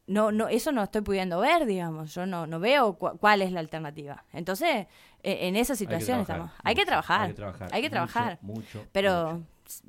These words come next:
Speaker 1: sin duda, me parece que es por ahí, de construir una alternativa, ¿no?
Speaker 2: Che, termina el mate. Estoy con Mariana Martínez. Son las siete de la tarde. Hemos charlado
Speaker 1: <laughs>
Speaker 2: una hora, una hora reloj.
Speaker 1: Corridito.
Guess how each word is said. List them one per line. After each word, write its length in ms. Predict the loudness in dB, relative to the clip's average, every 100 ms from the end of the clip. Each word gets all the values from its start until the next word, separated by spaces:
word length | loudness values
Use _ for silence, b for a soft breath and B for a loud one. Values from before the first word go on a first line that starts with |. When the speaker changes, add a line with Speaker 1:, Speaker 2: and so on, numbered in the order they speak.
| -18
Speaker 1:
sin 220 | -6 -2
duda, 460 | 2 4 6 6 4 0
me 120 | -2
parece 340 | 0 -2 -4
que 60 | -8
es 80 | -8
por 140 | -10
ahí, 180 | -10 -14 -20 -20 _ b b _
de 260 | -2 -2 0
construir 420 | -2 -2 0 0 0
una 80 |
alternativa, 720 | -4 -4 -8 -6 -4 -4 -6 -12 _ _ _ -10
¿no? 240 | -10 -10 -16 _ b b b -20 -12
Speaker 2:
Che, 320 | -6 -4 -6
termina 680 | -6 -6 -2 0 0 0 -2 -4
el 160 | -4
mate. 320 | -4 -4 -4
Estoy 320 | -4 -4 -4 -4
con 480 | -6 -6 -6 -8
Mariana 540 | -8 -6 -4 -4 -6 -8
Martínez. 580 | -12 -12 -12 -10 -12 -16
Son 180 | -14 -14
las 100 | -14
siete 220 | -16 -14
de 60 | -14
la 120 | -12
tarde. 240 | -12 -12
Hemos 140 | -14 -10
charlado 480 | -8 -8 -6 -8 -10
Speaker 1:
<laughs> 60 |
Speaker 2:
una 200 | -10 -10
hora, 380 | -10 -10 -12 -14 -16
una 160 | -14 -10
hora 180 | -10 -10
reloj. 140 | -2
Speaker 1:
Corridito. 540 | 0 2 2 0 -6